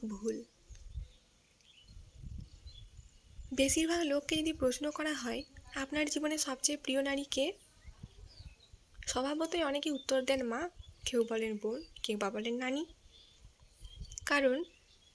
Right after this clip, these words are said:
তারা তাকে কোলে পিঠে করে মানুষ করেছে। এমন অনেকগুলো সম্পর্কের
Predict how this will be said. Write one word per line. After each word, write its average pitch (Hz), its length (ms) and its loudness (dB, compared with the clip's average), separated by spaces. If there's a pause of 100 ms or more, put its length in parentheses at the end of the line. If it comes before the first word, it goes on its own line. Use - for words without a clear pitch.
(400)
তারা 269 200 2
তাকে 302 200 0
কোলে 277 300 6
পিঠে 302 240 0
করে 302 200 0
মানুষ 285 360 0
করেছে। 285 400 4 (2750)
এমন 320 260 2
অনেকগুলো 302 480 2
সম্পর্কের 294 580 0